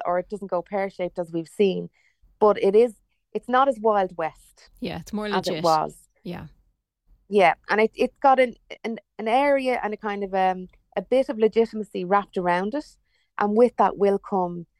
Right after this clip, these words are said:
Speaker 1: you know, the scaling into the average
Speaker 2: Mm-hmm.
Speaker 1: investor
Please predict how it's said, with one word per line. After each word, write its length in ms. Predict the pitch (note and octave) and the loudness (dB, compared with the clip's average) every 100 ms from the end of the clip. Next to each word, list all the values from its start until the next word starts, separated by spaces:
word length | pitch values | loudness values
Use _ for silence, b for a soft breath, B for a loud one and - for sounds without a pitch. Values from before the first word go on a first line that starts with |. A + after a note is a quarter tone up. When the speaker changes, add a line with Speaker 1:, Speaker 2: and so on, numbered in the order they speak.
| _ _ | _ _
Speaker 1:
you 120 | G#3 | -8
know, 200 | F#3 F3 | -6 -6
the 100 | E3+ | -8
scaling 580 | - - F#3+ F#3 F#3 F3 | -4 4 6 6 4 2
into 400 | F3 F3 - F3 | -2 -4 -6 -8
the 140 | E3+ - | -8 -2
average 720 | E3+ E3+ E3 E3+ D#3 - - _ _ G#3 | 2 2 2 -2 -4 -14 -18 _ _ -10
Speaker 2:
Mm-hmm. 200 | F3+ F3+ | -2 0
Speaker 1:
investor 720 | E3+ E3+ E3 - - E3 | 4 4 2 -4 -4 -4